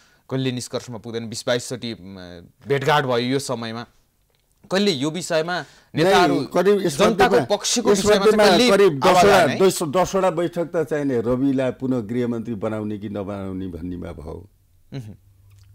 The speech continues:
Speaker 2: हो, नजाने किन हो, ओलीजीलाई चाहिने अरू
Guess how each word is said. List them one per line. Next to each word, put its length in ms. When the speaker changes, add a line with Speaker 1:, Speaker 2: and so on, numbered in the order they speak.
Speaker 2:
हो, 340
नजाने 640
किन 240
हो, 320
ओलीजीलाई 540
चाहिने 280
अरू 280